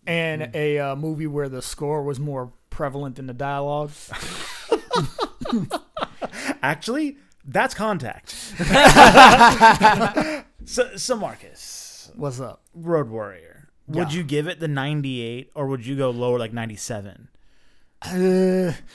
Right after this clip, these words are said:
Speaker 1: thi-, it's not fair, dude. It's not fair because I can so see that this movie, I can see this movie being a big deal in nineteen eighty-one. I really could. As far as, like, a movie that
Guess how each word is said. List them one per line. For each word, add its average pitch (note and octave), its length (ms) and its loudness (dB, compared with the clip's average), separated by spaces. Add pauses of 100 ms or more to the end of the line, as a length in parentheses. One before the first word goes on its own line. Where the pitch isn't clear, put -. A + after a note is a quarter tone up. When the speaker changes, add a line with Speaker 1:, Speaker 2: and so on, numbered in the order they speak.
(160)
Speaker 1:
thi-, A3 280 0
it's A3+ 240 -6
not D#4 260 0
fair, B3 460 2
dude. F3 520 -4
It's G#3 220 -2
not B3+ 300 -4
fair G3+ 200 -2
because D#3 280 -6
I G3 160 -4
can B3+ 180 -4
so F3+ 320 -2
see F3 260 -6
that D3+ 240 -4
this D3+ 220 -4
movie, D#3 540 -8 (560)
I F3 80 2
can A3 160 -2
see A3 180 -6
this G3 180 -4
movie E3 220 -6
being D3+ 260 -6
a C#3 60 -8
big C3 300 -10
deal B2+ 260 -8
in A2+ 80 -14
nineteen A#2+ 400 -12
eighty-one. G2+ 540 -16 (320)
I D3+ 60 0
really C#3+ 300 -4
could. A#2 300 -10
As - 180 -12
far E3 340 0
as, D3+ 160 -8
like, C3 260 -8 (400)
a C#3+ 100 -4
movie D3+ 480 -8
that C3 460 -8